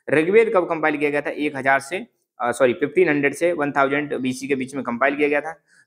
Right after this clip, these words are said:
लुम्बिनी और कुशीनगर का क्या इंपॉर्टेंस है? तो लुम्बिनी में भगवान बुद्ध का जन्म हुआ था, कुशीनगर में इन्होंने निवान हासिल किया था, ठीक है, निर्माण हासिल किया था एक प्रकार से। तो आज के लेक्चर में बस इतना ही। एक बुक हमारी कंप्लीट हो चुकी है, ठीक है। अब इस बुक के,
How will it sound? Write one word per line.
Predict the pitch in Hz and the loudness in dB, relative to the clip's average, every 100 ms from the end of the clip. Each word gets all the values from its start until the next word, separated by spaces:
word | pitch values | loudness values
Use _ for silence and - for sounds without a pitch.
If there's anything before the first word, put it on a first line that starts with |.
| 131 | 2
लुम्बिनी | 165 214 208 208 226 | 4 4 2 0 4
और | 220 | 4
कुशीनगर | - 170 175 185 160 156 | 4 -2 -2 0 0 2
का | 156 | 0
क्या | 151 147 | 0 0
इंपॉर्टेंस | 143 139 143 135 139 | -2 -2 0 0 -2
है? | 156 | -6
तो | 147 | -4
लुम्बिनी | 120 143 156 160 | -2 0 0 2
में | 165 | 0
भगवान | 139 127 135 143 | 2 2 2 0
बुद्ध | 131 131 | -2 -2
का | 131 127 | 0 0
जन्म | 117 135 | 0 -2
हुआ | 151 147 | 2 2
था, | 143 156 - _ _ | 0 -4 -8 _ _
कुशीनगर | 160 165 175 143 135 | -4 0 2 2 2
में | 139 135 | 2 0
इन्होंने | 127 135 175 - _ - | 0 0 -2 -6 _ -2
निवान | 120 131 143 165 | 0 2 0 -2
हासिल | - 120 - 131 | -8 -12 -4 -2
किया | 113 110 | 0 -2
था, | - - - | -4 -12 -8
ठीक | 147 | -6
है, | 190 | 0
निर्माण | 135 131 135 | 2 4 2
हासिल | 117 123 113 | 0 -4 -4
किया | 110 | -2
था | 117 | -2
एक | 113 | -4
प्रकार | 113 104 107 | -4 -6 -8
से। | - | -12
तो | _ _ - 110 | _ _ -8 -4
आज | - 127 131 | 0 0 2
के | |
लेक्चर | 143 127 131 | 0 0 -2
में | |
बस | 123 117 | -4 -6
इतना | 113 139 | -6 -8
ही। | 170 _ _ 180 | -10 _ _ 0
एक | 226 160 | 2 2
बुक | 151 151 | 0 0
हमारी | 131 127 | 0 0
कंप्लीट | 131 127 120 143 151 | 0 -4 -2 0 2
हो | 147 | 2
चुकी | 151 147 | 0 -4
है, | 151 185 | -4 -6
ठीक | - 160 | -6 -2
है। | 202 127 - _ 151 | -2 -2 -10 _ 0
अब | 165 | 2
इस | 196 | 0
बुक | 170 170 - | 0 -2 2
के, | 190 196 | 2 2